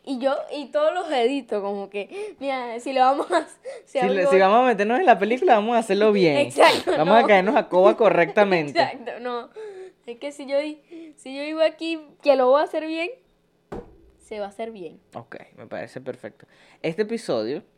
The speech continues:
Speaker 1: Ujú.
Speaker 2: yo tenía planeado hablar contigo de muchas vainas.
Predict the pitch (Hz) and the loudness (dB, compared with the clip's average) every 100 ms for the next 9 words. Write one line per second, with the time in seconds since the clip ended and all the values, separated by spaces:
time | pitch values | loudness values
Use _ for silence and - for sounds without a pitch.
0 | _ 208 190 135 147 160 180 180 147 156 | _ -16 -10 -10 -8 -10 -8 -8 -6 -4
1 | 165 - 147 131 131 175 165 135 165 - | -4 -2 -2 -4 -6 -10 -6 -6 -6 -10
2 | - - - - 139 143 131 143 147 117 | -10 -10 -10 -10 -10 -10 -14 -10 -8 -10
3 | 98 104 | -12 -20